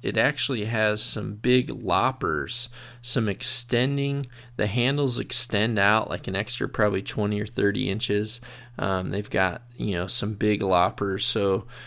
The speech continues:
this is, for any of you, um, tree stand hunters, this is the ultimate to go in your stands, set, you know, you can wear this thing on your back.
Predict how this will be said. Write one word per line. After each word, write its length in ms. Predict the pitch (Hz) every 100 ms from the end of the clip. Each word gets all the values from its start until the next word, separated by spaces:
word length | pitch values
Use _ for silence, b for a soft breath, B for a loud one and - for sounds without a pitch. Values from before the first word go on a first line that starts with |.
| B B
this 300 | 135 170 -
is, 240 | - 170 -
for 180 | - 135
any 180 | 190
of 120 | 147 120
you, 280 | 110 107
um, 380 | 95 92 87 78 - - -
tree 240 | - 127 147
stand 420 | - 95 80 87
hunters, 600 | 98 87 78 69 - - -
this 300 | 110 127 -
is 200 | 117 95
the 160 | 76 -
ultimate 680 | 110 123 123 101 87 - -
to 180 | - 90 - -
go 320 | 113 113 110
in 320 | 107 101 101
your 180 | 95 101
stands, 640 | - 95 90 92 87 98
set, 440 | - - 117 104 101
you 120 | 98
know, 80 | 90
you 140 | 101
can 180 | 92 95
wear 200 | 107 123
this 240 | 131 -
thing 200 | 117 110
on 160 | 101 120
your 120 | 127
back. 560 | 101 85 82 - -